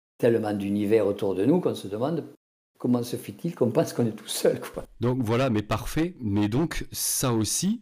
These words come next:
Speaker 2: ce, cette deuxième partie dont tu viens de parler, fait partie du démarrage, enfin, fait partie de, de l'explosion de, de ce Big Bang. Ou est-ce que tu parles vraiment, c'est encore autre chose, quoi ?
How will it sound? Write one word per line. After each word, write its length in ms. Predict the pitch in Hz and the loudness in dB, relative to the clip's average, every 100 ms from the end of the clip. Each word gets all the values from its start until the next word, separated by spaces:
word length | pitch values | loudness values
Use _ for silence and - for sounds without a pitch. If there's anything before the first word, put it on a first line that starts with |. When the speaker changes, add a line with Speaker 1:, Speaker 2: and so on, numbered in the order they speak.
| - 120 | -8 -14
Speaker 2:
ce, 320 | - - 196 | -4 0 0
cette 280 | - 98 107 | 0 -2 -2
deuxième 300 | 104 113 107 | 0 0 0
partie 260 | 107 - | -2 -2
dont 160 | 107 98 | -2 -2
tu 160 | - | -2
viens 140 | 95 98 | -2 0
de 60 | |
parler, 320 | 92 95 131 160 | 0 0 0 -2
fait 220 | - 147 | -2 -2
partie 600 | 135 - - 202 208 - - | -2 -6 -4 -2 -2 -4 -12
du 320 | 98 90 101 | -10 -6 -2
démarrage, 580 | 104 110 110 123 135 - | 2 2 2 0 -2 -4
enfin, 220 | 110 101 | -4 -4
fait 160 | 98 107 | -2 -4
partie 320 | 92 - 190 | -4 -4 -4
de, 380 | 151 104 98 92 | 0 2 2 0
de 100 | 95 | 0
l'explosion 640 | 92 92 - 117 113 175 | 0 -2 -2 0 0 0
de, 140 | 101 101 | 0 -2
de 180 | 95 | -2
ce 140 | 95 104 | -2 -2
Big 160 | 117 | -2
Bang. 260 | 139 202 139 - | 0 0 0 -2
Ou 100 | 107 | -2
est-ce 140 | - | -2
que 80 | 101 | -4
tu 160 | - | -4
parles 280 | 87 117 98 | -2 0 0
vraiment, 320 | 90 90 117 | 0 0 0
c'est 160 | 127 - | -2 -4
encore 380 | 82 - 117 - | -6 -2 -2 0
autre 180 | 127 - | -2 -2
chose, 360 | 147 117 - | -2 -2 -4
quoi ? 280 | - 85 | -10 -12